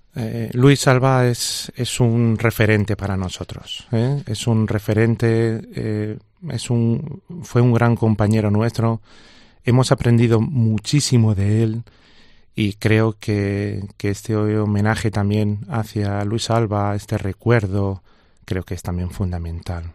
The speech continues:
¿eh? Y sí, es verdad que, que Luis,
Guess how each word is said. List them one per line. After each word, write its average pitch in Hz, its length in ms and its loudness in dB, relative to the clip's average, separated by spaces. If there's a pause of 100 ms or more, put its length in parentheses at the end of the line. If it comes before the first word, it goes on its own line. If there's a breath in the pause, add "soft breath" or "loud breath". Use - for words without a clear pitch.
(120)
¿eh? 101 200 -2 (960 loud breath)
Y 104 640 0 (160)
sí, - 140 -2
es 110 40 2
verdad 110 220 0
que, 107 480 -2
que 107 180 0
Luis, 113 400 0